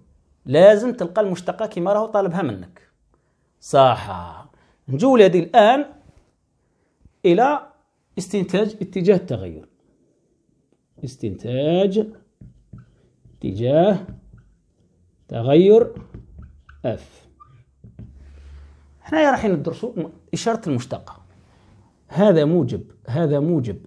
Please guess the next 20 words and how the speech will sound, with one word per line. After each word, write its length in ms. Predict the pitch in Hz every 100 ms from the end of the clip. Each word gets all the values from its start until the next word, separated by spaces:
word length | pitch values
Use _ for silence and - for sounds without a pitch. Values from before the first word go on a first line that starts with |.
| 110
هذا 320 | 143 147 151
موجب، 320 | 170 190 185
سما 300 | - 160 151
المقام 360 | 139 127 170 156
هو 340 | 123 151 185 151
الوحيد 560 | 131 123 202 185 -
المسؤول. 420 | 131 98 - - - _ _ _ _ _ _ _ _ _ _
شكون 200 | - 214
هو 120 | 165
المقام؟ 500 | 135 110 113 180 220 214
ها 300 | 135 123 135
هنا 200 | 113 117
المقام. 420 | 139 95 - - - _ _ _ _ - - _ _ - - - - 175
إكس 240 | 170 -
مربع 420 | 127 139 156 190 - -
ناقص 340 | 135 - -
واحد. 240 | 120 78 67 - _ _ _ - -
تنعدم 340 | 139 123 127
عند 180 | 135 143
الواحد 460 | 131 123 117 202